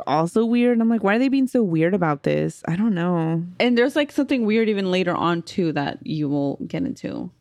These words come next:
Speaker 2: I don't know
Speaker 1: Yeah.
Speaker 2: if you caught it or remember
Speaker 1: I
Speaker 2: it.
Speaker 1: don't know.
Speaker 2: Probably don't
Speaker 1: I don't
Speaker 2: remember it.
Speaker 1: remember. We'll see what my notes say. <laughs>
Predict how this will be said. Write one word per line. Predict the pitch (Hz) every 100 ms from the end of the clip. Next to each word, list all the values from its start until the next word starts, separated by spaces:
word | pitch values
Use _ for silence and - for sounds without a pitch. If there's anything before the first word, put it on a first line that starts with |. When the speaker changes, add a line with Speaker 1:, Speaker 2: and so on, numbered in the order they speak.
| _ _ _ _ 302
Speaker 2:
I | 302
don't | 175
know |
Speaker 1:
Yeah. | 143 143
Speaker 2:
if |
you | 131
caught | - 143 143
it | 143
or | 131 147
remember | - 139 127 185
Speaker 1:
I |
Speaker 2:
it. | -
Speaker 1:
don't | 226 190
know. | 160 151 151 160 170 _ _ _ _ -
Speaker 2:
Probably | -
don't | 165 -
Speaker 1:
I | 170
don't | 180
Speaker 2:
remember | 165 147 143 143
it. |
Speaker 1:
remember. | 147 151
We'll | 170
see | 170 151 151
what | 143
my | 151 147
notes | 151 151
say. | - 151 170
<laughs> | 170 170 -